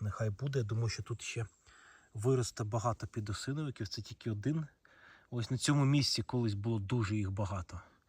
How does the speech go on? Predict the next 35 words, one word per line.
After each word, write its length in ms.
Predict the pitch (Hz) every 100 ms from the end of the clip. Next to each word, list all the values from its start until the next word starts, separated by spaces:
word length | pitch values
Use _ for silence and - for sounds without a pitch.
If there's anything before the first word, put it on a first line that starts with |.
| - - - -
Вони 160 | 113
тут 180 | 113 107
росли 340 | 123 117 139 135
прямо 360 | 123 117 117
кубками 440 | - 139 - 117 107
по 140 | 113
три, 180 | - 120
чотири, 360 | - - 127
п'ять 260 | 113 123 117
штук. 400 | - - 127 - - - - - - -
Ось 240 | 113 -
тут 240 | - 107
от. 180 | 110 - -
Тому 540 | 113 117 120 120 110
я 160 | 120 113
буду 240 | 117 113
чекати, 400 | - - 110 -
поки 280 | - 104 113
вони 200 | 110 117
виростуть. 540 | 120 151 - 120 - -
Я 100 | 113
думаю, 300 | 101 113 113
що 140 | -
декілька 460 | 107 123 - 110 120
днів 340 | 107 143 139 - -
і 140 | 120 104 - - - - - - _ _ _
там 220 | - 90 90 _ -
т-, 80 | - -
три 220 | 135 143
дні, 360 | 123 131 127 101
і 60 |
він 200 | 95 107
вже 160 | 101 104
буде 260 | 95 104 101
ось 240 | 90 -